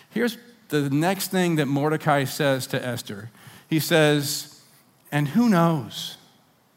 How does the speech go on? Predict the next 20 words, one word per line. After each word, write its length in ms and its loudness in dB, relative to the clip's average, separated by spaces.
but 380 4
that 240 4
you 220 2
have 280 2
come 320 2
to 160 -2
your 300 0
royal 400 0
position 680 -2
for 160 -8
such 280 -8
a 40 -10
time 320 -6
as 140 -12
this?" 380 -18
Now, 80 8
up 180 8
until 320 6
this 180 2
time, 800 4